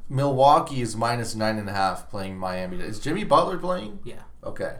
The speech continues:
Speaker 1: So
Speaker 3: kinda like that.
Speaker 1: Yeah. I, I mean, you like Milwaukee?
Speaker 3: Yeah, no, I like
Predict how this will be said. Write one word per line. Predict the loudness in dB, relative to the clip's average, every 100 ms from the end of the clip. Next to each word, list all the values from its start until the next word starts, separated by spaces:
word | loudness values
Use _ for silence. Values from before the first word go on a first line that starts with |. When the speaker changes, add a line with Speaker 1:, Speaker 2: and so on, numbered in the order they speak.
| -10
Speaker 1:
So | -2 2 4
Speaker 3:
kinda | 2 0
like | -2 -4
that. | -6 -6 -10 -12 -4
Speaker 1:
Yeah. | 2 2 2 -2 0
I, | 4 4
I | 4
mean, | 2 -2 0
you | 6
like | 8 8
Milwaukee? | 4 6 6 4 -2 -8 -4
Speaker 3:
Yeah, | -4
no, | -2 -4 -2
I | -4
like | -4